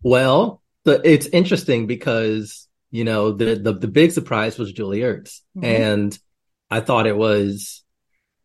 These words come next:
Speaker 1: I thought, so that I was preparing for a boring release.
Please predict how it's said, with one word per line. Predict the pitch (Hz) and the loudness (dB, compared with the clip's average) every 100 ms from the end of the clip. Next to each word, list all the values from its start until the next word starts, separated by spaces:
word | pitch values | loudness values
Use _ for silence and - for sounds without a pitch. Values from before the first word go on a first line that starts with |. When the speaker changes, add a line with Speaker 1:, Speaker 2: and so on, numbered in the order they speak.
| _ - | _ -6
Speaker 1:
I | 127 | 0
thought, | 131 131 | 0 0
so | - 123 | 0 2
that | 139 - - - _ _ _ _ _ _ _ _ - | 2 2 -10 -12 _ _ _ _ _ _ _ _ 0
I | 160 | 2
was | 175 | 2
preparing | 175 135 170 190 190 | 0 -2 0 2 0
for | 180 165 | 0 0
a | 139 | 0
boring | 107 131 131 123 | 2 2 2 0
release. | 120 110 85 - - _ | -2 -4 -6 -12 -20 _